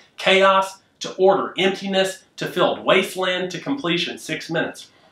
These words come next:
That's not a whole lot of time. And it just wraps everything up. I mean, look in verse sixteen. "God made the two great lights, the greater light to govern the day, the lesser light to govern the night. He also made the stars."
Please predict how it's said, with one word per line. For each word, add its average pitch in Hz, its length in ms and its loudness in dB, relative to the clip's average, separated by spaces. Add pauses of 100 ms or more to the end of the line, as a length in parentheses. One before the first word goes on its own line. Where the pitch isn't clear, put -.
(120)
That's 190 160 -2
not 175 160 4
a - 20 -2
whole 180 120 0
lot 160 200 2
of - 60 -12
time. - 280 -4 (640)
And 160 120 -2
it 143 60 -2
just 143 220 -6
wraps 120 540 2
everything 139 400 -2
up. 160 220 -2
I 131 60 -4
mean, 135 100 -4
look 165 160 0
in 143 100 -2
verse 151 220 0
sixteen. 160 520 -4 (600)
"God 147 300 8
made 151 160 2
the 139 100 -2
two 165 280 -2
great 147 260 2
lights, 135 440 0
the 107 100 -14
greater 139 360 0
light 139 300 4
to 123 80 -12
govern 127 240 -2
the 110 80 -8
day, 165 400 2
the 110 100 -8
lesser 131 360 -2
light 127 240 0
to 123 100 -12
govern 123 260 0
the 113 60 -10
night. 151 320 2 (300)
He 220 160 0
also 147 320 6
made 120 180 -4
the 131 60 -8
stars." - 540 -12